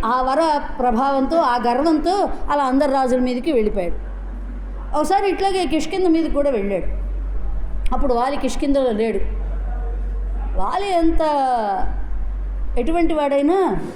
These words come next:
ఆయనలో ఒక మంచి గుణం ఉంది. తెల్లవారేటప్పటికి నాలుగు సముద్రాల తీరాల్లోకి వెళ్ళి స్నా-, స్నా-, స్నానం చేసి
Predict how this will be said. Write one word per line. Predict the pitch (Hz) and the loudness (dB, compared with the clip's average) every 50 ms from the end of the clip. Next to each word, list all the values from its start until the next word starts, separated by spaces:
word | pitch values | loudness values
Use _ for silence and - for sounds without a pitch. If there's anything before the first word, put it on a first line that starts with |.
| - - - - 247 | -4 -4 -2 0 0
ఆయనలో | 262 285 294 285 269 | 0 2 2 2 2
ఒక | 226 | 2
మంచి | 240 247 277 294 - 339 | 2 0 2 2 2 2
గుణం | 233 254 254 247 226 | 2 2 2 2 2
ఉంది. | 185 165 151 160 - - - - - - - - - - - - - - - - - - - - - - - | 0 0 -2 -4 -6 -8 -8 -8 -8 -8 -10 -10 -10 -10 -10 -10 -10 -10 -10 -10 -10 -10 -10 -10 -6 -2 0
తెల్లవారేటప్పటికి | 294 311 349 381 359 330 311 311 330 339 339 339 330 330 302 - 311 330 330 381 311 | 0 2 2 2 2 2 2 2 2 2 2 2 2 2 2 2 0 0 0 2 2
నాలుగు | 269 269 285 302 320 339 320 339 | 2 2 2 2 2 0 0 0
సముద్రాల | - 302 294 294 - - 294 285 294 285 277 277 277 269 269 262 254 - - - - - | 0 2 2 2 2 2 2 2 4 4 4 4 2 2 2 2 0 0 -4 -4 -2 0
తీరాల్లోకి | - 277 294 294 294 277 269 254 254 262 254 - 247 233 | 2 2 2 2 2 2 2 2 2 2 2 2 2 2
వెళ్ళి | 220 240 262 302 330 349 311 269 262 240 | 2 2 2 2 2 2 2 2 0 0
స్నా-, | 240 - 254 247 262 269 254 | -2 -2 -2 0 0 0 0
స్నా-, | - - 240 240 262 262 262 | -2 -2 -2 -2 -2 -2 -2
స్నానం | 262 - - 240 240 269 294 311 302 277 285 | -4 -4 -2 -2 0 2 2 2 2 4 4
చేసి | 294 311 311 370 403 381 262 | 4 2 2 2 2 2 0